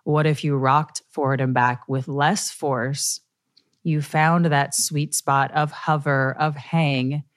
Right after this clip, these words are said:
and you didn't try to make everything happen all at once. You didn't try to kick that bottom leg right up to the top to try to make this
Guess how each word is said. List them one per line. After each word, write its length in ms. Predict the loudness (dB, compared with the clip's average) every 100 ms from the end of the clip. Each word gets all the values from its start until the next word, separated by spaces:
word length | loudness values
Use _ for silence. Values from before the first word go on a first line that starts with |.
| _ _ -6
and 140 | 0 2
you 120 | 2
didn't 420 | 2 2 2 -2
try 340 | -2 0 0
to 520 | 0 -4 0 0 0 -2
make 220 | -2 -2
everything 380 | -2 -2 -2 -2
happen 340 | 0 0 0 -2
all 160 | -2
at 80 | -2
once. 520 | -2 -4 -6 -10 -14 _ _ _ _ _ -6
You 100 | 0
didn't 220 | 0 0
try 260 | -2 -2
to 260 | -2 -2 -4
kick 440 | -4 -2 -2 -2 -14
that 260 | -2 -2 0
bottom 320 | 0 0 0
leg 380 | 0 0 -2 -8 _ _ 0
right 180 | 2
up 140 | 2 0
to 100 | -4
the 120 | -4
top 340 | -2 -2 -2 -4
to 80 |
try 160 | -6 -4
to 100 | -2
make 360 | 0 0 -2 -4
this 340 | -2 -2 -4